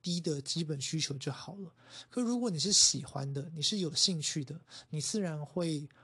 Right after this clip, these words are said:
不断的想要精进自己的技术。我曾经跟，也跟我朋友说过，就是我可能可以背出来，就某一个，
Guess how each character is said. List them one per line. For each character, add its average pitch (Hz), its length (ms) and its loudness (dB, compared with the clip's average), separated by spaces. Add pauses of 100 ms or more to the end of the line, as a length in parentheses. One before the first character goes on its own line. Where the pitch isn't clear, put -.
(140)
不 151 140 -4
断 175 240 -2
的 151 80 2
想 131 260 2
要 147 300 -2
精 185 260 2
进 180 160 2
自 160 160 -2
己 135 120 -4
的 165 100 -8
技 143 240 2
术。 143 300 -2 (960)
我 170 120 0
曾 190 140 2
经 202 80 2
跟， 208 340 0
也 156 120 0
跟 180 140 0
我 165 60 0
朋 156 200 -2
友 139 100 -4
说 135 240 0
过， 143 340 -2
就 160 160 -2
是 170 160 -4 (220)
我 156 180 0
可 156 140 -4
能 151 100 0
可 151 80 -2
以 165 80 2
背 175 300 0
出 160 240 2
来， 143 320 -2
就 160 260 -2 (280)
某 139 240 0
一 - 20 -2
个， 156 340 0